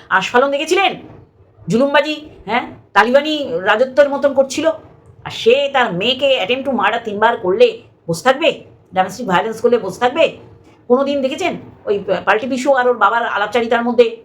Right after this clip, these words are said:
একবারও বলেছে যে তোমার মেয়েকে অত্যাচার করতো? যেটা হয়নি সেটা বলেনি, তাই না? আবার যেটা হয়নি সেটাকে অতিরঞ্জিত করে বলা হয়েছে যে শিলাদেবীর ক্যারেক্টারটা লুজ। তাহলে আজকে সারা পৃথিবীর লোক, ইন্টারন্যাশনাল প্ল্যাটফর্ম,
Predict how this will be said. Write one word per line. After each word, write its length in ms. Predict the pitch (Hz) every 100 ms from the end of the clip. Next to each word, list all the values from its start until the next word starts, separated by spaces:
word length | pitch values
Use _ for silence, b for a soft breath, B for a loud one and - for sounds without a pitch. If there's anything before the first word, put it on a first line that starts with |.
| -
একবারও 280 | 170 214 233
বলেছে 280 | 233 226 247
যে 60 | 185
তোমার 220 | 160 214
মেয়েকে 200 | 208 208
অত্যাচার 340 | 214 226 226 -
করতো? 300 | 226 269 277 - _ _ _ _ 196
যেটা 180 | 240
হয়নি 180 | 240 254
সেটা 180 | 247 226
বলেনি, 340 | 190 160 165 - - - _
তাই 120 | 247 277
না? 160 | 165 - _ _ -
আবার 280 | 180 247 254
যেটা 220 | 214 233
হয়নি 280 | 185 226 277
সেটাকে 400 | - 226 240 247 - 220
অতিরঞ্জিত 800 | 220 381 359 330 294 247 -
করে 200 | 220 247
বলা 240 | 262 185 170
হয়েছে 200 | 180 - - _ _ _
যে 280 | 196 277 - -
শিলাদেবীর 440 | - 294 302 294
ক্যারেক্টারটা 460 | 190 190 202 185 190
লুজ। 400 | 160 156 - - _ _ _
তাহলে 140 | - 233
আজকে 280 | 175 233
সারা 340 | 233 - 180 214
পৃথিবীর 320 | 185 240 302
লোক, 140 | 214 -
ইন্টারন্যাশনাল 540 | 165 - 202 220 247
প্ল্যাটফর্ম, 420 | 240 190 196 196